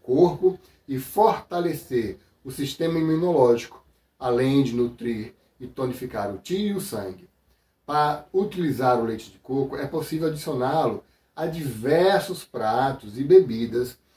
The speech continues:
de acordo com as suas necessidades ou preferências individuais. É sempre importante, antes de utilizar qualquer produto, consultar um profissional de saúde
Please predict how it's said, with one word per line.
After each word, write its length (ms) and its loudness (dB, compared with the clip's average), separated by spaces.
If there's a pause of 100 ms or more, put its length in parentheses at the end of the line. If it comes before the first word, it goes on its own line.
(200)
de 100 -6
acordo 800 4 (240)
com 160 -2
as 180 -2
suas 680 0 (200)
necessidades 1120 0
ou 100 -2
preferências 680 -2
individuais. 760 -2 (960)
É 160 0
sempre 480 2
importante, 960 -4 (600)
antes 540 0
de 80 -4
utilizar 500 -4
qualquer 300 -6
produto, 760 -2 (140)
consultar 500 -2
um 40 0
profissional 540 -2
de 60 -8
saúde 720 -2